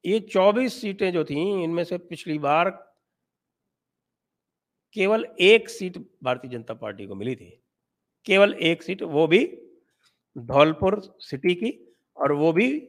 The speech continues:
एक डिफेक्टर की। और वो, वो जो, अ, defector थी, वो भी अब निकल चुकी है एक तरह से, क्योंकि उसने राज्यसभा के चुनाव में यहाँ पर vote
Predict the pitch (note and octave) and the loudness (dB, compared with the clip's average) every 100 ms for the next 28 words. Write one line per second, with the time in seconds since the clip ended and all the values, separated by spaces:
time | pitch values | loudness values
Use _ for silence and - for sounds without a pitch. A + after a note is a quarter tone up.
0 | - _ D#3+ E3+ A3 F#4 - C3+ C3 - | -18 _ -4 -2 -2 -8 -16 -14 -12 -8
1 | C#3 - - E3 - G#2 - _ _ _ | -10 -6 -2 -2 -2 -14 -20 _ _ _
2 | _ _ _ _ _ _ _ _ _ _ | _ _ _ _ _ _ _ _ _ _
3 | _ _ _ - C3+ D#3 G3 G3 D#3 D3 | _ _ _ -2 2 4 4 2 -2 -8
4 | D3+ D3 F3 F3 E3+ F3 - - C3+ C3 | -8 -6 -4 -2 -2 -4 -8 -12 -10 -8
5 | B2+ B2 A#2 A#2 A#2 - D#3+ E2 D#3+ - | -8 -10 -12 -16 -20 -20 -20 -20 -20 -20
6 | - - B2 B2+ C3+ C3+ - E3+ D#3+ D3 | -20 -20 -14 -10 -8 -6 -4 -4 -2 -2
7 | C#3+ C3 G3 - _ _ _ _ _ _ | -2 -4 -6 -10 _ _ _ _ _ _
8 | C3+ E3+ F3+ A3+ A3+ - - _ _ _ | -2 0 2 0 0 -4 -14 _ _ _
9 | _ _ _ _ _ E3 E3 F3 G3+ - | _ _ _ _ _ -2 0 0 -2 -2
10 | D3 E3+ G#3+ G3+ E3 E3+ D#3+ C3+ - A2+ | -6 0 0 0 -6 -6 -6 -6 -6 -10
11 | A2 G#2 A#2+ D#3 C#3+ C#3 - D#3+ C#3+ E3+ | -10 -12 -12 -10 -8 -10 -4 -2 0 -2
12 | D3 D3 D3 D3+ C#3 D3 C#3+ E3 F3+ G#3 | -2 -2 -4 -4 -2 -2 -4 -6 -6 -8
13 | - _ _ _ B2+ C3 C#3 B2 D#3 F3 | -14 _ _ _ -6 -2 -2 -2 -4 -4
14 | B2 B2+ D3+ C3 D3 | -4 -4 -6 -4 -6